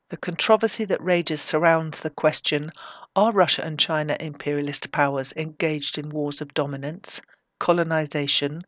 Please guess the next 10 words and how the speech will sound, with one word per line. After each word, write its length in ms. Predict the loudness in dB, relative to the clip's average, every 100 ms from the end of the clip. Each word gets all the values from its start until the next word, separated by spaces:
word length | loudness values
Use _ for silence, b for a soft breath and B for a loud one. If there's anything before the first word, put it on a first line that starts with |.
| B B
and 200 | -6 -4
rivalry 800 | 2 6 6 2 -4 -4 -4 -4 2
over 240 | 0 2
the 120 | -10
control 540 | -10 -6 -2 2 2 0
of 140 | -6
profits 500 | -4 -4 -2 -4 -6
and 160 | -6 -2
super 380 | -2 -2 -4
profits? 640 | -2 0 0 0 -6 -6 -10